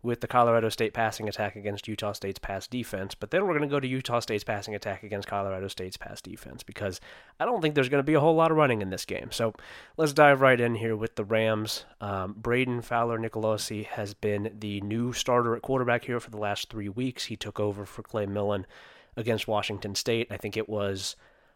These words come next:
a much needed move. <laughs> Clay Millen just has not,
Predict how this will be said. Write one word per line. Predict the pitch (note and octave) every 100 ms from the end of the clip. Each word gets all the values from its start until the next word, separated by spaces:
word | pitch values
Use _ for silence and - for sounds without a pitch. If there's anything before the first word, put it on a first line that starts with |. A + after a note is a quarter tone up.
| -
a | G#2+
much | G2+ G#2 - -
needed | G#2+ G#2+ A2 G#2 -
move. | G#2 A2 A#2+ C#3+ - - - B2
<laughs> | C3+ A2 -
Clay | A#2 G#2
Millen | G#2+ G#2+ G#2+
just | G#2 -
has | G2 G#2
not, | G2+ G#2